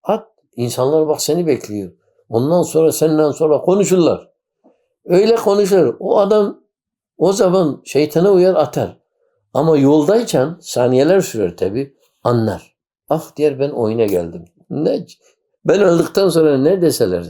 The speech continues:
kıymeti var. Ki bazıları aynen bunu anlattı. Attılar, kurtardılar mesela. Anlatabilirler bunu.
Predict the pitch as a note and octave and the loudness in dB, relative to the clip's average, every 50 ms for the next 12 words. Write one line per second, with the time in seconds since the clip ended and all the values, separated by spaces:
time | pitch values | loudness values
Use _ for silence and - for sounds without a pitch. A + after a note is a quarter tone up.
0 | - _ - G2 F2+ F2 E2+ E2+ - - - - - _ _ _ _ _ _ _ | -14 _ -10 -8 -6 -6 -8 -8 -12 -16 -20 -20 -20 _ _ _ _ _ _ _
1 | _ _ _ _ _ _ _ _ _ _ _ _ _ _ _ _ _ _ _ _ | _ _ _ _ _ _ _ _ _ _ _ _ _ _ _ _ _ _ _ _
2 | _ _ _ _ _ _ - - A#2 G#2+ A#2+ A#2 B2 A#2 C3 C#3 C#3 C3+ C3 D3 | _ _ _ _ _ _ -4 -2 0 0 0 0 0 0 0 0 0 2 2 2
3 | D#3+ D#3 D3+ C#3+ C3 C3+ C#3+ C#3 C3 C3+ C3+ C3 B2+ B2+ - - F3+ - - - | 2 2 0 0 0 0 0 0 0 0 0 0 0 -2 -2 0 0 0 -2 -4
4 | - _ _ _ _ _ _ _ _ _ _ _ _ - G#2 A2 - - - - | -10 _ _ _ _ _ _ _ _ _ _ _ _ -6 -6 -6 -6 -6 -4 -2
5 | A#2+ C3+ D3 D#3 D#3+ - _ _ _ _ _ - - A#2+ - - A2+ G#2+ G#2 G2+ | 0 0 0 -2 -4 -10 _ _ _ _ _ -6 -6 -6 -4 -4 -4 -4 -2 -2
6 | G#2 G#2 G#2+ G#2 F2+ E2+ F2 - F#2+ G2+ A2 G#2+ G#2+ G#2 G#2 G#2 - - A#2+ A#2+ | -2 -2 -2 -2 -4 -8 -8 -8 -8 -8 -8 -8 -6 -6 -6 -6 -6 -6 -6 -6
7 | A#2 A2 A#2+ C3 B2+ A2+ F#2+ E2 D2+ D#2 | -6 -4 -2 -4 -4 -4 -6 -12 -16 -20